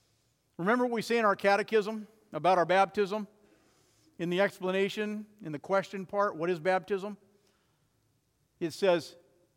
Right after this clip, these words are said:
"Baptism rescues us from the devil." And so right there, right there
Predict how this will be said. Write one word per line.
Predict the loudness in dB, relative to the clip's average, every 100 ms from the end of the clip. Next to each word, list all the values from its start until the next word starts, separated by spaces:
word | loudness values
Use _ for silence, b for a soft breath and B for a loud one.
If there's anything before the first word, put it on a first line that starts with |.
| _
"Baptism | 0 0 0 -4 -2 -4 -2
rescues | -2 -2 -6 -10 -6 -2
us | -2 -4
from | -12 -10
the | -6
devil." | -6 -6 -8 -20 _ _ _ _ _ _ _ _ _ _ _ _ _ _ _ _ _ _ _
And | -6
so | 2
right | 6 6 4
there, | 4 4 4
right | 2 2 0
there | 2 4 6 4